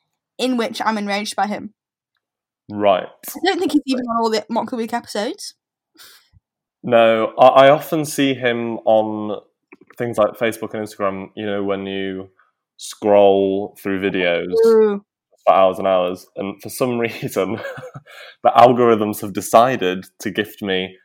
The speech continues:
Speaker 1: <laughs>
Speaker 2: endless videos of Mock the Week. And you know the thing where they, the, the topic comes up and each of the comedians, like, comes out and does a sort of a joke?
Speaker 1: Uh-huh.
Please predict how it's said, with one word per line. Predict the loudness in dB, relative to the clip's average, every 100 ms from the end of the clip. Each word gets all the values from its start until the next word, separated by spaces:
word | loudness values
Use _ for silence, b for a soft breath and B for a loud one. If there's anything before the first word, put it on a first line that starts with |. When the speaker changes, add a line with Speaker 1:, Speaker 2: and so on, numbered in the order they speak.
| _
Speaker 1:
<laughs> | -4 0
Speaker 2:
endless | 0 0 -2 -2 -4
videos | -2 0 4 4 2 -2 -4
of | -8
Mock | -4 -4 -2
the | 0
Week. | 0 -4 -8
And | 0
you | 2
know | 4
the | 2
thing | 0 2
where | 4 6
they, | 6 4 0 -6 _ _ _ _ 2
the, | 4 4
the | 2
topic | -2 -4 -2 -8 -6
comes | -6 2
up | 2 2 0 -4
and | -2
each | -4 -6
of | -6
the | -8
comedians, | -6 -4 -2 -2 0
like, | 0 -2
comes | -8 2
out | 2 2
and | -2
does | -4
a | -6 -6 _ _ _ _
sort | -4 -4
of | -4 -6 -6
a |
joke? | 2 2 2 -8 -20 _ _ _ b -6 -4
Speaker 1:
Uh-huh. | 0 -2